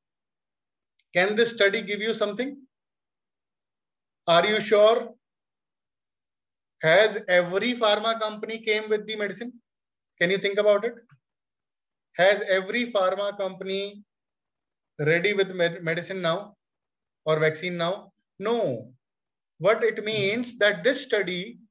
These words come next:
can only give you guidance, but not sure whether you can make it or not.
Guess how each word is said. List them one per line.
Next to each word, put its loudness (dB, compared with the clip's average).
can 0
only -2
give -4
you -6
guidance, 0
but 2
not 2
sure 4
whether 0
you -10
can -2
make -4
it -2
or -2
not. -16